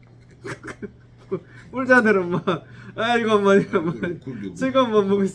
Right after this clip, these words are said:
Speaker 1: 살 때 조금 만나, 눈물 맞더라, 뭐, 어려움 없이 있잖아. 뭐, 어, 좀 기도해가지고, 뭐, 자식들, 손자들 잘 되고, 뭐,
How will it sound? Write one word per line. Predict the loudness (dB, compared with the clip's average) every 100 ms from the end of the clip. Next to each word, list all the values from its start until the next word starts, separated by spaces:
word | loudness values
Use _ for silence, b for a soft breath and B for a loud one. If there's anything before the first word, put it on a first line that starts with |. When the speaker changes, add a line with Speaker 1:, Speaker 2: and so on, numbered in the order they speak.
| -10 B B
Speaker 1:
살 | 0 0 4
때 | 2 2
조금 | -2 -2
만나, | 0 0 0
눈물 | -2 -2 -2
맞더라, | -2 -2 -2 -4
뭐, | -4 -6 -6 -8 -12 B B B B
어려움 | -2 0 0 0
없이 | -2 -2 -2
있잖아. | -2 -4 -4
뭐, | -6 -6
어, | -6 -8 -10 -10
좀 | -10 -10
기도해가지고, | -6 -4 -2 -2 -4 -6 -8
뭐, | -8 -8 -8 -12 -20 -16
자식들, | -8 -4 -4 -4 -8
손자들 | -8 -6 -4 -6
잘 | -8 -8
되고, | -6 -6
뭐, | -8 -8 -8